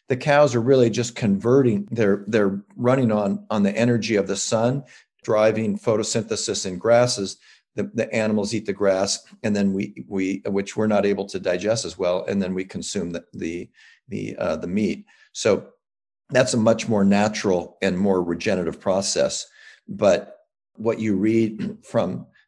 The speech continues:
uh, in The Guardian or in Bloomberg or New York Times, et cetera, is that cows are bad and, um,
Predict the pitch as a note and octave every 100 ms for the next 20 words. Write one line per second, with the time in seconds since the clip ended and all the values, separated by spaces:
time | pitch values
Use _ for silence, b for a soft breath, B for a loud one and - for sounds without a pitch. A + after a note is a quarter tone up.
0 | _ - D#2 D2+ - F#2+ F2 G2 F#2 G2
1 | G#2 A2 A2 - G2 - G#2 D#2 - -
2 | D#2 D#2 F#2 A2+ G#2+ G#2+ G#2 G2+ G#2 -
3 | - G2 F#2 F2 D#2+ - C#3 B2+ A#2 A2+
4 | G#2 - B B - - - D3 C3+ F#2+
5 | F#2 - - G2+ F#2 F#2+ - - G#2+ F#2
6 | - - G2+ G2+ G#2 G2+ F2+ E2+ E2 -
7 | _ _ _ - G2+ E2 E2 - E2 E2
8 | D#2+